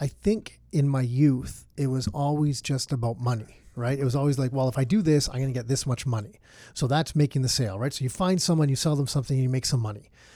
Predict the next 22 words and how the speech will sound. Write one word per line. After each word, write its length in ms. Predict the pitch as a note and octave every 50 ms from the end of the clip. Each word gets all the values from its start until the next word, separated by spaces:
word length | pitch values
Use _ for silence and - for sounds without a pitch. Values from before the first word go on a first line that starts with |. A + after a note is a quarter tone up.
| - - - - - -
But 360 | C3+ A2+ C3+ B2 B2 - _ _ -
his 320 | - - E3 A3 G3 -
point 340 | - E3+ D#3 C3+ C3 C3 -
was 160 | C3 A#2 A#2
like, 200 | B2+ A#2+ A#2+ -
"No, 180 | F#3 G#3+ F3 A#2
like, 180 | G#2+ A2+ A#2+ - - _ -
you, 280 | - B2 B2+ C#3 D3+ - -
you, 240 | E3 B2 C3 C#3+ -
that's 300 | D3 C#3 E3 G3+ - -
your 120 | F3+ D#3+ D3
initial 380 | C3 B2+ D3 D#3+ - - D3+ C3
transaction. 800 | - - C3 A#2 A2 B2+ D#3 F#3 G3 - - - A#2+ G#2 - - _ - - - - - _ -
But 140 | - B2+ B2
where 200 | C3 C#3+ C#3+ C#3+
the 120 | B2+ C3+
real 500 | B2 A#2 A#2+ C3+ D#3 G#3 B3 A#3+ G#3 F#3
value 520 | C#3 B2 C#3 C3 B2+ C3 B2+ A#2+ B2 A#2+ B2
is 180 | B2+ B2+ A#2 A#2+
in 100 | A#2 G#2+
a 60 | G#2+
business 640 | A2 C#3+ C#3+ C3 B2 A#2 A#2 C3+ B2+ - - -